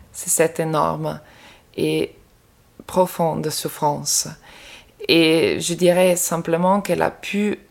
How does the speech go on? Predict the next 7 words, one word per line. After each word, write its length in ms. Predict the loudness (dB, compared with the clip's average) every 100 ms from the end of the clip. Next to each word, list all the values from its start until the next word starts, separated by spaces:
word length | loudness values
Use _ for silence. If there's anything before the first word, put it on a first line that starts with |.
| _
mettre 480 | 0 0 0 -2 -4
des 180 | 0 0
mots 300 | 0 0 -2 -14 _ _ -20 -20 -20 -14
sur, 460 | -6 -4 0 2 4
euh, 500 | 4 4 4 2 0
des 200 | -4 -6
sentiments, 880 | -2 0 0 0 0 2 0 -4